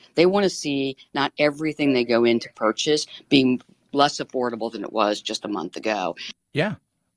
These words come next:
Speaker 2: absolutely. That would be a win right there. That is a win if you guys can get it down there.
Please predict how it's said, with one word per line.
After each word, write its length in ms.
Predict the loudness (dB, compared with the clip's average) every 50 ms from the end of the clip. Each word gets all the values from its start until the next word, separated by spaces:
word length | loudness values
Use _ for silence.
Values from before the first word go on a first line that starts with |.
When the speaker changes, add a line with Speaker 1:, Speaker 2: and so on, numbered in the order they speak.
| _
Speaker 2:
absolutely. 680 | -4 -4 -4 -4 -4 -4 -2 -2 -2 -2 -4 -6 -10 -6 0
That 240 | 2 4 4 4 2
would 140 | 0 0 2
be 140 | 4 6 6
a 80 | 6
win 380 | 6 6 6 6 6 4 0 -4 -14 _ _ _ _ _ _ _ _ _ _ 2
right 260 | 4 4 6 4 2
there. 260 | -2 -6 -8 -8 -12 _ _ _ _ _ _ _ _ _ _
That 220 | 4 4 6 6 4
is 160 | 2 2 2
a 60 | 2
win 340 | 4 4 4 4 4 0 -4 -14 _ _ _ _ _ _ _ _ _ _ _ _ _
if 180 | -8 -8 -4 -2
you 100 | 0 2
guys 220 | 4 4 4 2
can 140 | 0 -2 -2
get 140 | 0 0 -2
it 100 | 0 -2
down 240 | -2 0 0 -2 -4
there. 120 | -6 -8